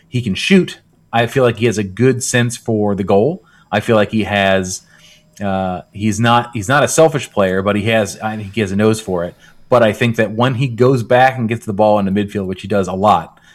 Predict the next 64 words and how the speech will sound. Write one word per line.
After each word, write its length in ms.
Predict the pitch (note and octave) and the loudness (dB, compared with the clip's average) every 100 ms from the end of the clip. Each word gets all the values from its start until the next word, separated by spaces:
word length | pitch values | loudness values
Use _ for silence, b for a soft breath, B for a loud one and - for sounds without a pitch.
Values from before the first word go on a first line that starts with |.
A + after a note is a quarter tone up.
| b b F#2+ | b b -6
uh, 460 | F#2+ F#2 - G2 - | -4 -4 -8 -14 -6
as 220 | - A2+ - | 0 0 0
the 80 | |
second 280 | G2 B2+ A2+ | -2 0 0
striker, 340 | G2+ A#2+ G#2+ G2+ | 2 2 2 0
he, 280 | G#2 G2 - | 0 -2 -4
he 120 | G#2 | -4
has 160 | G2 - | -4 -2
taken 240 | A2+ G#2 | -2 0
on 140 | G#2 | 0
the 180 | G2 F#2+ | 0 -2
Wayne 240 | F#2 A2 G#2+ | 0 0 2
Rooney, 260 | A2 G2+ | 2 0
go 240 | F#2+ A2 G#2 | 0 2 2
to 80 | |
the, 120 | F#2+ G2+ | 0 0
go 180 | A#2 | 2
to 80 | A2 | 2
the 60 | G#2+ | 2
midfield 420 | G#2+ G#2 A2 G2+ | 0 0 0 0
and 180 | G2+ F#2+ | -2 -2
beyond 300 | G2+ G#2 G2 | -2 -2 -2
to 60 | |
get 160 | F2+ F2+ | -4 -6
the 60 | E2+ | -6
ball. 400 | G#2 G2+ D#2+ - B B B - | -2 -2 -2 -10 B B B -4
Uh, 260 | G2 F#2+ - | -2 -2 -4
he, 300 | - C3+ A#2+ A2+ | -8 -6 -6 -8
he 180 | - - | -14 -2
gave 200 | C3 B2 | 2 4
it 80 | A2+ | 4
up 180 | G#2 F#2+ | 2 0
way 160 | A#2 | 0
too 140 | A2 G2+ | 0 -2
many 160 | G2 | -4
times, 440 | F#2 F#2 F2+ F2+ - | -4 -6 -6 -8 -8
and 160 | G#2+ | -4
there 120 | G2+ | 0
are, 280 | F#2+ F#2+ F#2 - | 2 0 -2 -2
there 120 | A2 | -2
are, 80 | G#2 | 0
it's 200 | G#2 A#2+ | 0 0
like, 160 | A2 - B B | 0 -4 B B
I 40 | B2+ | 0
guess 180 | F3 E3+ | 0 4
they're, 120 | C#3 | 2
like, 160 | A#2+ G#2 | 2 0
rookie 260 | A#2 B2 A#2 | -2 0 2
level 220 | A2 G2+ | 2 2
mistakes 440 | F#2+ - A2+ G2 | -4 -2 -4 -4
considering 460 | - G2 G#2+ G#2 F#2+ | -8 -8 -4 -4 -2
he 140 | G2+ | -2
is 180 | F#2+ - | -4 -4
in-, 140 | G2 F#2+ | -8 -8
indeed 340 | F#2+ G#2+ G2+ A2+ | -8 -4 0 0
a 60 | |
rookie 260 | G2 A#2 G2 | 0 -4 -6
this 240 | D#2+ - | -12 -12
year, 200 | D#2+ D2+ B B B | -14 -16 B B B
um, 300 | G2 F2+ F2 | -6 -6 -4
into 160 | G#2 F#2+ | -6 -6
this 220 | F2 F2+ | -6 -2
league. 360 | A#2 G#2+ F2+ - | 0 0 -2 -4
But, 280 | F#2 E2+ | -6 -6